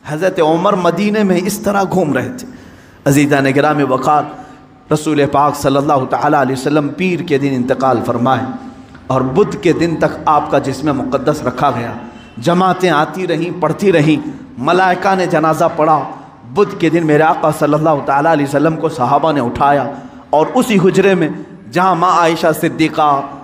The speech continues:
का घर था, हुजूर पाक सल्लल्लाहु अलैहि वसल्लम की कब्र मुबारका खोदी गई, लहद बनाई गई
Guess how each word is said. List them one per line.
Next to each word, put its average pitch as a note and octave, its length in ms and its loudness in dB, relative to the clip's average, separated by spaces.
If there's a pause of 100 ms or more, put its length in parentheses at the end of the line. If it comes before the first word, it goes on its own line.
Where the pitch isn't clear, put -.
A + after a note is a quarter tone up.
(280)
का E3 100 2
घर A#3 340 2
था, D#3 440 0 (280)
हुजूर D3 300 0
पाक E3 300 0
सल्लल्लाहु D3 480 2
अलैहि C#3 220 2
वसल्लम D3+ 320 0
की D3 140 -2
कब्र E3 320 2
मुबारका C#3 520 2
खोदी C3 320 0
गई, C3 300 2 (360)
लहद F3+ 400 2
बनाई D3+ 340 2
गई B2+ 260 -4